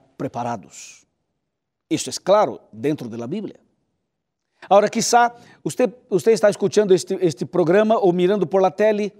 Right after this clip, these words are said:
ou quizá por la computadora, e tu estás pensando, "Pastor, eh, por favor, seja um pouquinho mais específico, como, como devo, ah, viver, o que devo fazer?" Bueno, le vou dar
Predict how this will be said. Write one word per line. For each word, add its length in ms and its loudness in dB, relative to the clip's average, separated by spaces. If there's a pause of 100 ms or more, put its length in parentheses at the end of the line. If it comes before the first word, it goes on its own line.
(480)
ou 100 2
quizá 380 0
por 240 0
la 80 4
computadora, 800 0 (360)
e 80 -6
tu 100 -4
estás 240 -4
pensando, 400 -2
"Pastor, 460 0 (320)
eh, 120 -4
por 200 -8
favor, 260 -4
seja 260 -2
um 60 -4
pouquinho 380 -10
mais 180 -6
específico, 640 -8 (200)
como, 320 -4
como 240 -4
devo, 400 0
ah, 420 -6 (120)
viver, 520 0
o 40 0
que 140 -10
devo 160 -2
fazer?" 500 -6 (720)
Bueno, 380 0
le 100 2
vou 220 2
dar 280 2